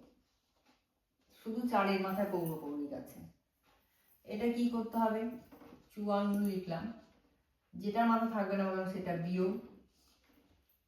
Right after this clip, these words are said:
এটা নয়, আর যেটা মাথা যায় তার জন্য শূন্য। তাহলে ঊনপঞ্চাশে নব্বই,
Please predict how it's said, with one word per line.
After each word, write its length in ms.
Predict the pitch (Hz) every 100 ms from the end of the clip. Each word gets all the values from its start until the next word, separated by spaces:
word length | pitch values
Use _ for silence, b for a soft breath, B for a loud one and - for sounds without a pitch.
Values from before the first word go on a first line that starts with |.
| -
এটা 220 | 180 190 185
নয়, 440 | 180 175 190 247 - - -
আর 160 | 175
যেটা 280 | 170 190 214
মাথা 200 | 208 220
যায় 160 | 226 240
তার 220 | 180 175
জন্য 160 | 180 180
শূন্য। 600 | - 190 180 - - - _ _ _ _ _ _ _ _ _ _ _ _ _ _ - _ _ _ _ _ _ _ _ _ _ _ _ _ _ _ - - - _ _ _ _ - - 196
তাহলে 140 | 190
ঊনপঞ্চাশে 800 | 196 196 190 190 190 196 190 226
নব্বই, 640 | 226 165 143 123 139 135